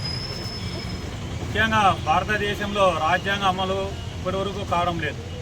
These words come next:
ఈ భారతదేశంలో ఉన్న వాళ్ళు మనం గౌరవించడం లేదు భారత రాజ్యాంగాన్ని. విదేశాలలో భారత రాజ్యాంగం ఏమనేది వాళ్ళకి తెలిసి ఇంగ్లాండ్లో, ఇంగ్లాండ్లోను,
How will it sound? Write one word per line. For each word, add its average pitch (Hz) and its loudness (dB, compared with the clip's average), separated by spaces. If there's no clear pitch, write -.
ఈ 214 -4
భారతదేశంలో 208 2
ఉన్న 202 -6
వాళ్ళు 196 2
మనం 196 -2
గౌరవించడం 180 0
లేదు 175 -2
భారత 156 0
రాజ్యాంగాన్ని. 156 0
విదేశాలలో 214 2
భారత 208 0
రాజ్యాంగం 214 2
ఏమనేది 208 -2
వాళ్ళకి 190 0
తెలిసి 196 -4
ఇంగ్లాండ్లో, 214 0
ఇంగ్లాండ్లోను, 208 0